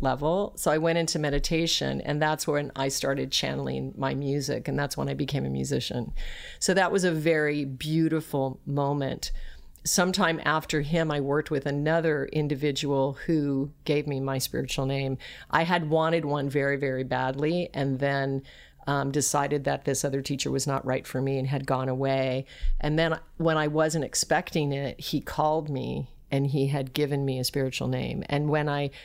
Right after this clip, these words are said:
went to see him, there were three descriptions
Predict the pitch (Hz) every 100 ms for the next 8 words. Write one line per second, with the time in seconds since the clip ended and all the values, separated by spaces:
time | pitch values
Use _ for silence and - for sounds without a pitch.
0 | - - 180 220 196 165 - 147 143 143
1 | 143 139 135 131 - - - - - -
2 | - 165 160 160 160 165 - - - -
3 | - 226 262 240 - 170 160 - 165